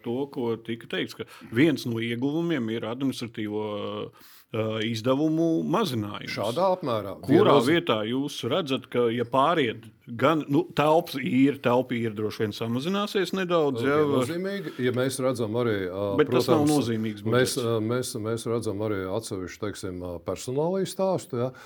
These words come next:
Speaker 2: Ja mūsu pārziņā vairs nav ne finansējums, nekas, tad droši vien, ka, teiksim,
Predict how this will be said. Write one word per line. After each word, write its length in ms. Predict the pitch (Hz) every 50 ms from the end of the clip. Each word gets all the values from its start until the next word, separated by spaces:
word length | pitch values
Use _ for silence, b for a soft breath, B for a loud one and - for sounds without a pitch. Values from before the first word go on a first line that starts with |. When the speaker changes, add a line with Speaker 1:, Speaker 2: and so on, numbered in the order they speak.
| B B B B B
Speaker 2:
Ja 140 | - 110 110
mūsu 360 | 110 117 123 131 120 120 -
pārziņā 800 | - 110 110 117 120 110 90 107 95 90 92 90 87 82 87 92
vairs 360 | 104 110 110 113 107 - -
nav 340 | 113 110 113 107 104 87 - -
ne 160 | - 98 110 120
finansējums, 840 | - - 107 110 113 107 104 95 - - 107 92 90 87 87 -
nekas, 360 | 90 82 - - 113 127 123 -
tad 120 | - 117
droši 320 | 110 110 113 107 - - 127
vien, 140 | 127 123 117
ka, 100 | - 113
teiksim, 380 | - 104 98 - - 98 85